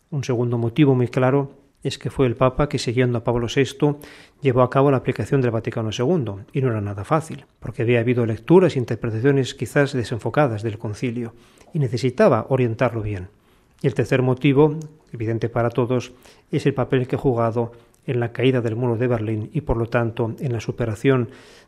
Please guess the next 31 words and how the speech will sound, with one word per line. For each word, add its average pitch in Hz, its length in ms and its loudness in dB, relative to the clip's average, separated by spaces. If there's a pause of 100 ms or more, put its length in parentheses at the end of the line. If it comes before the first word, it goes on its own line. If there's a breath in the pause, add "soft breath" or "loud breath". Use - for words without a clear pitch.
(100)
de 117 100 0
regímenes 123 480 0
políticos 117 680 -2
que 120 120 -2
habían 110 180 0
sido 107 200 -2
deshumanos. - 720 -8 (180)
Yo 180 260 0
creo 185 280 0
que 143 80 -6
la 123 100 -4
figura 143 380 -2
de 127 100 -2
Juan 120 160 -8
Pablo 131 240 -2
segundo, 127 640 -4 (460 soft breath)
eh, 101 240 -14
siempre 151 480 0
la 117 60 -2
asociaremos 123 1080 -4
a 131 140 -4
ese 131 200 -4
diálogo 127 800 0
íntimo 127 680 0
que 110 140 -6
tuvo 123 280 0
el 113 60 0
Señor 127 320 -6
con 113 140 -6
San 110 220 -6
Pedro 120 420 0